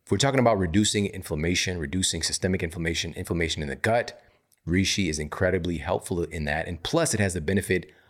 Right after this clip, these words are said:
of supporting your immune system at a time when our immune health is of the utmost importance in conversation. Now, leaning in even more into how do we optimize our microbiome and optimize our metabolism, this is one of the most important takeaways from today.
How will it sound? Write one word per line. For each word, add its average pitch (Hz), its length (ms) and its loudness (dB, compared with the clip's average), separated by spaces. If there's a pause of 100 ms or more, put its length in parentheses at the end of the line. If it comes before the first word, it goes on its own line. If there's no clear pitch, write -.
(100)
of 76 80 -2
supporting 87 460 0
your 80 120 0
immune 104 300 6
system 80 340 -2
at 76 80 -2
a 73 40 -6
time 98 480 4 (400)
when 85 120 2
our 78 100 4
immune 92 300 4
health 82 440 -2
is - 140 -2
of 80 160 -4
the 82 160 -8
utmost 82 480 -2
importance - 560 0 (260)
in 82 100 -4
conversation. 73 680 0 (340)
Now, 98 240 6
leaning 135 320 6
in 127 280 4
even 143 320 4
more 131 440 4 (120)
into 98 200 2
how 110 160 4
do 120 80 6
we 117 80 4
optimize 120 720 4
our 101 80 6
microbiome 101 760 4
and - 120 -4
optimize 101 460 2
our 87 60 -2
metabolism, 82 680 2 (680)
this 101 140 4
is 117 60 -2
one 123 140 6
of 107 80 6
the 87 60 2
most 107 200 4
important 110 400 -2
takeaways 92 400 4
from 82 140 -2
today. 71 400 -2